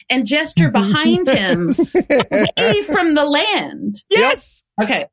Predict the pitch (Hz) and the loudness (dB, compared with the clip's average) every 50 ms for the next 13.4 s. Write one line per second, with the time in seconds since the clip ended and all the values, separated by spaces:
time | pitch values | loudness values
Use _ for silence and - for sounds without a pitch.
0 | - 233 240 254 254 247 240 220 214 - - 202 202 202 - 214 214 208 202 185 | -6 -4 -2 -2 -2 -2 -2 -2 -4 -4 -4 -4 -6 -4 -4 -2 -2 -2 -2 -2
1 | 147 135 - 139 139 175 - - - 156 131 - - _ _ _ _ - 339 349 | -4 -4 -8 -6 -4 -4 -4 -4 -6 -8 -10 -10 -10 _ _ _ _ -4 0 0
2 | 349 330 302 269 220 185 - 440 285 262 247 - 330 302 277 262 247 262 262 262 | 2 2 2 0 0 0 0 -2 -2 -2 0 0 0 2 2 2 0 -2 -2 0
3 | 254 269 247 226 226 - 269 240 214 233 226 - 233 214 220 - - - - 254 | 0 0 0 -2 0 0 0 0 0 0 -2 -2 -2 -2 -4 -4 -4 -2 0 0
4 | 226 180 - - 233 214 208 208 180 175 196 190 190 180 - 202 202 202 190 190 | 0 -2 -2 -2 -2 -2 -2 -2 -4 -4 -2 -2 -2 -2 0 0 0 0 0 0
5 | 190 185 185 180 151 - 208 180 - - 381 415 349 - 339 262 196 - 277 269 | 0 0 0 -2 -2 -2 -4 -6 -4 -2 -2 -2 0 0 -4 -4 -4 -2 0 0
6 | 262 208 - 202 202 220 233 233 233 233 220 214 214 - - - - 233 226 226 | 0 0 -2 -2 -2 0 0 0 -2 -2 -2 -2 -4 -4 -4 -2 0 0 0 0
7 | 220 220 220 214 208 185 143 - 220 220 220 214 208 208 208 185 - 208 208 196 | 0 0 0 0 0 -2 0 0 0 0 0 -2 -2 -2 -2 -2 0 0 -2 -2
8 | - - 190 196 247 269 254 247 247 233 208 151 - 175 202 220 214 208 208 185 | -2 -4 -4 -2 0 2 2 2 2 0 0 -2 -4 -2 -2 -2 -2 -2 -4 -2
9 | 190 208 214 226 208 151 - 220 208 190 180 180 180 170 160 160 165 175 160 156 | 0 0 0 0 0 -2 -2 -2 -2 -2 -2 -4 -8 -10 -6 -4 -4 -4 -4 -6
10 | 135 _ _ _ _ _ _ _ _ - 208 185 175 165 165 156 180 170 170 202 | -10 _ _ _ _ _ _ _ _ -4 -2 -2 0 -2 -2 -2 -2 -2 0 0
11 | 226 240 208 185 202 208 220 220 214 220 214 190 - _ _ - 190 190 202 208 | 0 0 2 2 2 0 0 0 0 0 -2 -4 -8 _ _ -4 -2 0 2 2
12 | 208 185 220 208 185 220 214 214 214 214 214 226 220 190 - 262 247 277 269 262 | 0 0 -2 0 0 0 0 0 0 0 0 2 0 0 0 0 2 2 2 2
13 | 269 254 240 226 233 214 - 233 | 2 2 0 0 0 0 0 0